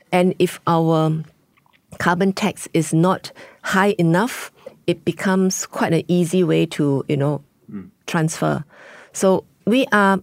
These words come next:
Speaker 1: finding a sweet spot, so to speak, to elicit the right behavior from the corporate point of view.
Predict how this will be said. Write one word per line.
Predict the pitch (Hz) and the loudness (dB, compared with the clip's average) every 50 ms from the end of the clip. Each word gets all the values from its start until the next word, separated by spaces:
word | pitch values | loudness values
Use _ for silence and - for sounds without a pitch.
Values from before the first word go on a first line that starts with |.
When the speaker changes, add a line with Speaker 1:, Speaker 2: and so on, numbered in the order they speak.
| - _ _ | -6 _ _
Speaker 1:
finding | - - - - - - - 220 226 233 247 262 254 226 | -14 -14 -14 -14 -6 -2 0 2 2 2 2 2 2 2
a | 185 180 | 2 0
sweet | 180 - - - - - - - - 226 - - | -2 -4 -10 -10 -12 -12 -6 -2 -2 -2 -2 -4
spot, | - - - 190 196 - - | -6 -2 0 2 2 0 0
so | - - 202 | 0 0 0
to | 202 - 180 | 0 0 -2
speak, | 160 - - - 185 226 - - - _ - - - - - - - _ - | -4 -2 -2 -2 -2 -2 -2 -6 -14 _ -20 -20 -20 -20 -20 -20 -20 _ -6
to | - - - 180 | -4 0 2 2
elicit | 185 185 202 196 - - - - - | 2 2 2 0 0 -2 -4 -2 0
the | 180 170 | 0 0
right | 156 180 190 - - - | 2 2 0 0 -2 -2
behavior | 175 165 - - 180 180 175 175 220 233 247 | -2 -2 0 2 2 2 2 2 0 -2 -2
from | 254 - 185 165 | -2 -2 0 0
the | 156 156 | 0 0
corporate | 151 - - 175 - - 202 - | -2 -2 -4 -4 -2 -4 -6 -4
point | - - 190 190 185 | -2 -2 0 0 0
of | 175 151 | 0 0
view. | 165 185 180 202 226 262 285 | 0 0 0 2 0 0 -4